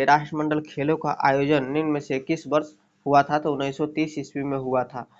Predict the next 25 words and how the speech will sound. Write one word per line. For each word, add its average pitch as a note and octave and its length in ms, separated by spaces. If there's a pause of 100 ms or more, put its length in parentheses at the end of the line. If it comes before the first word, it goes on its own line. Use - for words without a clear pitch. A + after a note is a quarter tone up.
(340)
चलिए C3 240
नेक्स्ट D3+ 260
क्वेश्चन D#3+ 400 (1000)
की D3+ 80
ओर D3 120
आगे C#3 220
हम D#3 140
लोग D3 160
बढ़ते C#3+ 300
हैं। D#3 180 (480)
क्वेश्चन C#3+ 360
नंबर D#3+ 220
आठ D3+ 240
है C#3+ 120
कि D3+ 160 (100)
फ्लोट E3 340
महोत्सव D3 640 (920)
मतलब D3+ 280
किस E3+ 180
जगह D#3 240
पर D3+ 200
मनाया D3+ 340
जाने D3 260
वाला D3 200
प्रमुख D3 480